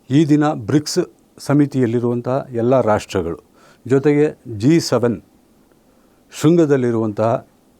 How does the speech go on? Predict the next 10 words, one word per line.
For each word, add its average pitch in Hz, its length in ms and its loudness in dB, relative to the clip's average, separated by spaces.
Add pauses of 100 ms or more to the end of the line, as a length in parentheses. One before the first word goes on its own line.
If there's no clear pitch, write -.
(220)
ಬಹುತೇಕ 147 480 0
ರಾಷ್ಟ್ರಗಳು, 95 580 -2 (540)
ಆಸ್ಟ್ರೇಲಿಯಾ, 127 680 0 (180)
ಜರ್ಮನಿ, 113 580 0 (200)
ಫ್ರಾನ್ಸ್ 113 580 -6 (1200)
ಎಲ್ಲ 135 260 4
ಸಹಿತ 131 300 -2
ಭಾರತದೊಂದಿಗೆ 110 760 -4
ಭಾಳ 98 240 -2
ಚೆನ್ನಾಗಿದೆ. 110 640 -6